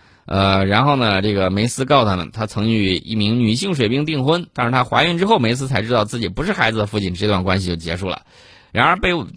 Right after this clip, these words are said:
问及此事的时候，那个女兵却说自己并没有怀孕，也从来没有怀孕过，而且之前也做过人身，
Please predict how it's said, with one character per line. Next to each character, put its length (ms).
问 260
及 180
此 180
事 140
的 120
时 80
候， 140
那 100
个 100
女 220
兵 200
却 160
说 340
自 160
己 100
并 200
没 60
有 120
怀 180
孕， 120
也 140
从 160
来 100
没 80
有 100
怀 200
孕 120
过， 160
而 180
且 140
之 160
前 220
也 100
做 160
过 320
人 240
身， 480